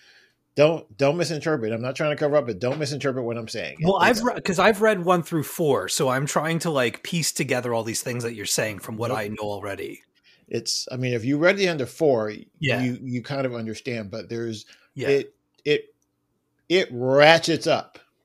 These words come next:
Speaker 1: What you saw there
Speaker 2: Yeah.
Speaker 1: ratchets up
Speaker 2: Damn.
Speaker 1: even more.
Speaker 2: Oof.
Speaker 1: Um, and again, it just continues.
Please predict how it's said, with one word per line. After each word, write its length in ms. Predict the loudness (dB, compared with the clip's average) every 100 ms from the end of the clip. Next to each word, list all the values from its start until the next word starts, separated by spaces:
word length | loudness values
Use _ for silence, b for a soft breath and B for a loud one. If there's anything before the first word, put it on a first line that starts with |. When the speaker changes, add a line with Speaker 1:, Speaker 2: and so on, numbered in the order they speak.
| _ _
Speaker 1:
What 220 | -4 -4
you 140 | -2 -2
saw 280 | 4 4
there 400 | 4 2 2 -2 -12 _ _ _ _
Speaker 2:
Yeah. 300 | -4 -2 -6 -16 _ _ -12
Speaker 1:
ratchets 680 | -6 6 10 10 8 2 4
up 300 | 2 0 -10 _ _
Speaker 2:
Damn. 840 | -12 -6 0 2 2 2 -2 -6 -4
Speaker 1:
even 320 | 0 0 0 0
more. 480 | 4 4 2 -4 _ _ _ _ -10
Speaker 2:
Oof. 580 | -8 -8 -10 -16 -18 -20 _
Speaker 1:
Um, 420 | -6 -4 -4 -8 -8
and 140 | -6 -2
again, 380 | 4 4 4
it 140 | -2 -6
just 260 | -6 -8
continues. 960 | -8 -10 -10 -10 -6 -2 -2 -2 -6